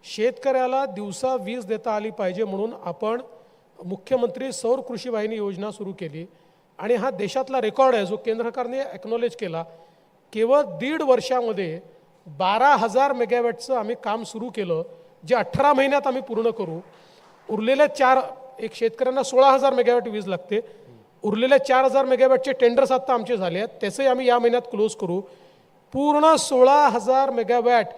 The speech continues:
स्वतंत्र शेतकऱ्यांची कंपनी काढून त्यांना सोलरच्या माध्यमातून देणारं महाराष्ट्र हे पहिलं राज्य असेल. दोन वर्षात हे काम आम्ही पूर्ण करतोय, कारण ते जर अठरा महिन्यात त्यांनी पूर्ण केलं नाही, तर तीस टक्क्याची सबसिडी त्यांना मिळत नाही. आता त्यातल्या चार पाच तर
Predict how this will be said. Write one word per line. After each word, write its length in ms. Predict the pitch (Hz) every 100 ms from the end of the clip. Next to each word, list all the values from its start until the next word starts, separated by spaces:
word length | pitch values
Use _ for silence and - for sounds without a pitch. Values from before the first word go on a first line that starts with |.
| - - -
स्वतंत्र 720 | - 226 226 277 269 294 302
शेतकऱ्यांची 680 | 294 247 - 254 247 247 269
कंपनी 460 | - 226 208 254 269
काढून 340 | 240 233 269
त्यांना 400 | - 214 226 262
सोलरच्या 520 | - 226 233 247 262
माध्यमातून 540 | 226 185 233 233 233 233
देणारं 380 | 202 220 208 147 - - - -
महाराष्ट्र 460 | 180 214 254 254 277
हे 40 |
पहिलं 320 | 277 226 269
राज्य 280 | 285 247 196
असेल. 340 | 202 - 170 214 - - _ _ _ _
दोन 280 | 147 226 302
वर्षात 360 | 285 262 294 285
हे 80 |
काम 220 | 285 262 262
आम्ही 140 | 254
पूर्ण 280 | 254 233 247
करतोय, 340 | 226 - 247
कारण 320 | 262 220 247 247
ते 100 | 233
जर 140 | 226 247
अठरा 260 | 196 240
महिन्यात 200 | 240 247
त्यांनी 220 | 254 240 254
पूर्ण 240 | 233 233
केलं 280 | 240 233 247
नाही, 180 | 226 151 - - - -
तर 80 | 247 240
तीस 180 | 254 254
टक्क्याची 340 | 269 277 254 262
सबसिडी 380 | - - 302 302
त्यांना 260 | 277 240
मिळत 300 | 202 185 175
नाही. 160 | 156 156 - - - - - - - -
आता 220 | 175 254
त्यातल्या 320 | 262 247 262 269 277
चार 160 | 233
पाच 280 | 214 269 254
तर 160 | 285